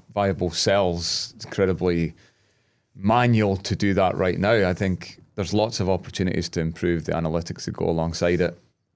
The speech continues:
Um, I, I think that, um, the, the, the microbiome is just, it's,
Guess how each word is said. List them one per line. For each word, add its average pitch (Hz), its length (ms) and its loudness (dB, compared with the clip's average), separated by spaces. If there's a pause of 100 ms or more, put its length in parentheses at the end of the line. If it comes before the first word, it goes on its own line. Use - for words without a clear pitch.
(100)
Um, 82 460 -2 (1500)
I, 101 100 0
I 113 80 0
think 165 360 2
that, 101 340 0
um, 78 360 0 (1700)
the, 98 80 -2
the, 104 200 0
the 120 220 -2
microbiome 107 600 2
is 82 100 0
just, - 200 -2
it's, - 260 -4